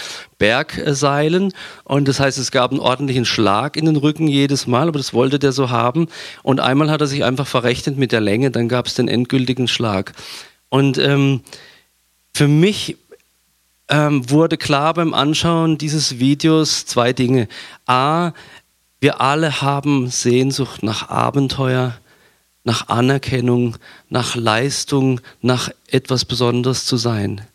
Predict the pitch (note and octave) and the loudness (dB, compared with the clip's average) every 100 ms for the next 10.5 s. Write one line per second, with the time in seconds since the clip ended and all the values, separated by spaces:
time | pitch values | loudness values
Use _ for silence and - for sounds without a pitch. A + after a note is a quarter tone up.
0 | _ _ _ _ _ _ _ _ _ _ | _ _ _ _ _ _ _ _ _ _
1 | _ _ C3+ C3 - B2+ A#2+ B2+ C#3 C3 | _ _ 0 0 2 2 4 2 0 2
2 | A#2+ A#2+ - - - _ _ _ _ - | 0 0 -6 -10 -16 _ _ _ _ -4
3 | A#2 A2+ A2 - B2 A2 A2+ A2 G#2+ G2+ | -2 0 -2 0 -2 0 0 0 -2 -2
4 | G2+ - - - _ _ C3 B2+ B2+ C3+ | -4 -10 -16 -20 _ _ -2 0 2 2
5 | D3 C#3+ C3 - - C3+ C3 B2 A2+ A#2 | 0 0 -2 -2 0 0 2 0 0 -2
6 | - A#2 B2+ B2 A#2 A2 A2 A2 A#2+ - | 0 0 0 0 -2 -2 -2 -2 -4 -2
7 | C3 C3 B2 D3 D3+ C#3 D3 - C#3+ C#3+ | 0 2 2 2 2 0 0 -2 0 2
8 | C#3 C3+ A2 - B2 B2+ C3+ C#3 C3 B2+ | 2 2 0 -2 0 0 0 2 2 4
9 | C3 B2 A#2 C3 B2 B2 G#2+ B2 - C#3+ | 4 2 0 -2 0 0 2 0 0 0
10 | C#3+ C3 C3 C3 C#3+ | 2 2 2 2 0